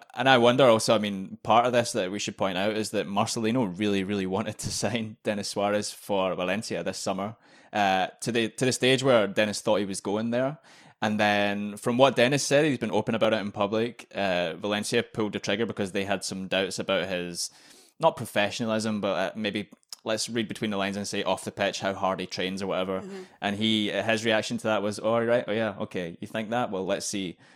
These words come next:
Speaker 1: And I think he proved the point at the weekend, and it was a phenomenal performance. Um, but we should talk about someone who did actually go to, to Valencia, someone who Marcelino did get in the end. Uh, Maxi Gomez, who came back to Balaidos, but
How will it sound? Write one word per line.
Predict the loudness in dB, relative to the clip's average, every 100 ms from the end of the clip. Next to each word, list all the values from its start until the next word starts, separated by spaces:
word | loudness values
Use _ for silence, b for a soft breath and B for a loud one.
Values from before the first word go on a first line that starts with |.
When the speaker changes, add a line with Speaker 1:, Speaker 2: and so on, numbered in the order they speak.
| b
Speaker 1:
And | -2 0
I |
think | -2 -4
he |
proved | -4 -6
the | -6
point | -4 -4
at | -4
the | -6
weekend, | -6 -8 -8 -8
and | -10
it |
was | -10
a | -10
phenomenal | -6 -4 -4
performance. | -10 -10 -10 -10 -12 -16 B B B
Um, | -2 2 2 -2 -8 -10 -2
but | 0
we |
should | 2 6
talk | 6
about | 6
someone | 4 4
who | 2
did | 2 6 10
actually | 8 8 0
go | 0 2 2 2
to, | -2 -2 -2
to | -4 -2
Valencia, | 0 0 -2 -4
someone | -4 -6
who | -4
Marcelino | -4 -6 -6 -6 -4 -2
did | -2 2
get | 0 0
in |
the | -2
end. | -4 -4 -8 -18 b b b
Uh, | 0 2 2
Maxi | 2 0 2
Gomez, | 2 4 4 2
who | 2 0
came | 0 -4 2
back | 2 2
to | -2 -2 -2 -4 -4
Balaidos, | 0 2 4 2 0
but | -2 -4